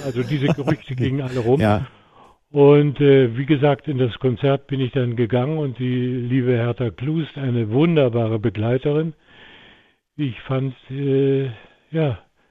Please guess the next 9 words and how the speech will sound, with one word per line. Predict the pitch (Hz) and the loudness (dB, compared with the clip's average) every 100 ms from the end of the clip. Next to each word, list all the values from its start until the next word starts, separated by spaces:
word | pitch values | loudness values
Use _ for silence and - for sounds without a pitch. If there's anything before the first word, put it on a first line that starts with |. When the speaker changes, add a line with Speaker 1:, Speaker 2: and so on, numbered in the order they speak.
| _ - | _ -2
Speaker 1:
es | |
waren | 143 143 147 | 2 2 0
für | 143 135 | -2 0
mich | 139 113 | 0 -2
Erlebnisse, | 147 147 131 139 - 160 143 165 151 - _ _ - - - _ _ _ _ 147 | -4 2 4 2 0 -2 -2 0 -2 -4 _ _ -20 -20 -20 _ _ _ _ -4
äh, | 143 123 | -4 -2
die | 131 143 143 151 147 147 123 | -2 0 2 0 -2 -4 -4
ich, | - | 2
äh, | 147 135 131 135 | 4 4 2 -4